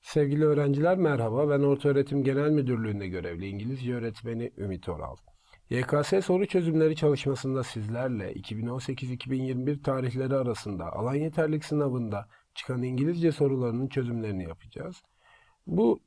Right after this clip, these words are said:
dersimizde iki bin yirmi Y D T yabancı dil testindeki İngilizce sorularını çözeceğiz.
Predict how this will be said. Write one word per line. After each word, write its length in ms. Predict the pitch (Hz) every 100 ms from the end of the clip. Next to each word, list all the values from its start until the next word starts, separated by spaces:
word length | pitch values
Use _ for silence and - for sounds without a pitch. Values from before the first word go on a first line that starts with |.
| _ _ -
dersimizde 720 | 147 131 - 120 117 101 147
iki 220 | 147 -
bin 340 | 151 151 151 - -
yirmi 460 | 127 135 127 135 151
Y 260 | 143 135
D 140 | 127 123
T 160 | 151
yabancı 460 | 151 135 139 143 175
dil 100 | 151
testindeki 680 | - 117 - 113 110 107
İngilizce 360 | 139 139 131 120
sorularını 500 | 117 104 85 71 73
çözeceğiz. 560 | - - - - -